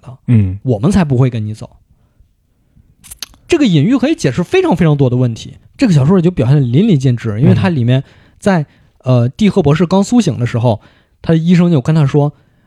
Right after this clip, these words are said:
Speaker 1: ，“哎呀，我们现在进入了心理化学，进入这个新化的时代，
Speaker 2: 嗯。
Speaker 1: 你现在不适应，很正常，就像洞穴人同样抵触现代汽车一样。”
Speaker 2: 嗯。
Speaker 1: 他所谓的洞穴人是指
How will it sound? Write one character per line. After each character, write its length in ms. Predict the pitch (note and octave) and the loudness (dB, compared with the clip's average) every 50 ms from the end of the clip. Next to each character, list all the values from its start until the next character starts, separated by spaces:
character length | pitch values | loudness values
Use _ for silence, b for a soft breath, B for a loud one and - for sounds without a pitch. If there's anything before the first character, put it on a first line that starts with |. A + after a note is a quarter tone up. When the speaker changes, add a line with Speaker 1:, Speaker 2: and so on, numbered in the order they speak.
| _ _ | _ _
Speaker 1:
，“哎 80 | - E3+ | -2 -2
呀， 80 | C#3 - _ | -2 -2 _
我 160 | - B2 A2 | -6 -4 -4
们 100 | G#2+ C3 | -2 -2
现 140 | F3 G#3 A#3 | -2 -2 -2
在 140 | A#3 G3+ D#3+ | -2 -2 -4
进 180 | - - A3 G3 | -2 -2 0 0
入 140 | E3+ D#3+ | 2 2
了 120 | D3 A#2+ A#2 | 0 0 -2
心 280 | - - - D4+ C#4+ | -6 -4 -4 -2 0
理 120 | A3 C#3 G2+ | 0 -2 -2
化 240 | - - G3+ D3+ B2+ | -4 -8 -8 -6 -4
学， 280 | A#2 A#2+ A#2+ C3 D#3 - | -2 -2 -2 -2 -4 -6
进 140 | - G#3 G3+ | -6 -4 -2
入 120 | F#3 F3+ | -2 0
这 80 | E3+ D#3+ | 0 0
个 100 | C#3+ C#3 | -2 -2
新 320 | - - C#4 D4 D4+ D4+ | -2 -2 0 0 0 0
化 240 | C#4 - B3+ - C#3+ | 0 0 -2 -2 0
的 100 | B2+ B2+ | 0 0
时 200 | A2+ - - A#2 | 0 -2 -2 -2
代， 220 | B2 B2 G#2+ G2+ - | 0 -2 -2 0 0
Speaker 2:
嗯。 240 | D3+ D3 C#3 A#2+ G#2+ | 2 2 2 2 0
Speaker 1:
你 80 | A#2+ C3 | -2 -4
现 180 | - - A#3 A#3 | -2 0 0 0
在 100 | A#3 F3+ | 0 -2
不 260 | - - C#3+ F3 G3+ | -2 -2 -4 -4 -2
适 240 | - - - G3 C3 | -4 -2 0 0 0
应， 160 | A#2 G#2+ A2 | 0 0 -2
很 240 | - - - A#2+ A#2+ - | -6 -6 -6 -6 -6 -4
正 180 | - D4+ A3 C#3+ | -4 -2 -2 -2
常， 200 | - - - - _ - - | -2 -4 -12 -20 _ -12 -2
就 140 | - A#3+ G3+ | 0 2 2
像 180 | G3+ G3+ F3+ F3 | 2 2 -2 -2
洞 240 | - C#4 B3 E3+ D3 | -2 0 0 0 0
穴 160 | - A#3+ F3 | 2 0 0
人 180 | A#2+ A2+ A#2 C#3 | 0 0 -2 -4
同 200 | - - B2 F3 | -4 -2 -2 0
样 180 | G#3 F#3+ C#3 | 0 0 -2
抵 140 | B2 - A#2+ | -4 -6 -10
触 220 | A2+ - - E3 C3 | -10 -8 -8 -8 -8
现 220 | - - G3 D#3 | -6 -4 -4 -2
代 140 | D#3 C#3+ A#2 | -2 -4 -4
汽 160 | - - D3 | -4 -4 -6
车 200 | B2+ - - D#3 | -4 -2 -2 -2
一 120 | C#3+ B2 | -2 -2
样。” 160 | B2 C3 - - - - | -6 -10 -10 -12 -8 -4
Speaker 2:
嗯。 280 | A#2 A2 G2+ G2 G2+ b b b b b b b b b _ _ _ _ _ _ _ | -2 -2 -2 -2 -6 b b b b b b b b b _ _ _ _ _ _ _
Speaker 1:
他 320 | - - C#4 D4 D4+ D4 C4+ - | -8 -4 -2 -2 -2 -2 -4 -10
所 360 | _ - - - F#3+ E3 C#3+ | _ -18 -6 0 2 2 4
谓 120 | E3+ B3 B3+ | 4 4 2
的 100 | A3 G3 | 0 -2
洞 240 | - - C4+ G#3+ F#3 | -2 0 0 0 2
穴 140 | G3 A#3 | 2 2
人 280 | F3 C3+ A#2 B2 C3+ D#3+ | 0 0 0 0 -2 -2
是 160 | - - F#3+ | -4 -6 -8
指 280 | D#3+ D#3 C3+ A2+ G#2+ | -4 -2 -2 -2 -2